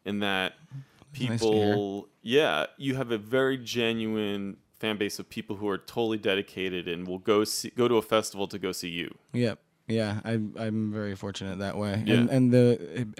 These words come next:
Speaker 2: having it build up grassroots the way that it
Speaker 1: It's
Speaker 2: has.
Speaker 1: very, been very organic and
Speaker 2: Yeah,
Speaker 1: very
Speaker 2: it's,
Speaker 1: real.
Speaker 2: it's valuable
Speaker 1: It
Speaker 2: having
Speaker 1: is.
Speaker 2: that because, you know, it's not just somebody that clicked like on the Facebook page because they saw a banner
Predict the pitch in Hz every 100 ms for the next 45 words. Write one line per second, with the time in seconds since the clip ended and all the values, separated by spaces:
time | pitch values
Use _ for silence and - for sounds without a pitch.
0 | 123 123 123 131 117 120 117 113 110 -
1 | 110 107 107 107 - 104 101 - - -
2 | _ - 110 113 110 104 104 101 101 101
3 | 107 123 110 110 107 113 107 98 95 90
4 | 90 90 123 117 101 92 85 110 82 82
5 | 120 107 113 123 127 95 95 101 - -
6 | 110 110 123 113 110 120 113 120 113 113
7 | 127 117 117 110 120 117 113 113 - 113
8 | 110 107 107 110 98 - - - - _
9 | - - 120 - 117 113 110 107 101 107
10 | 98 107 - 107 104 104 113 101 110 -
11 | 107 107 104 104 104 104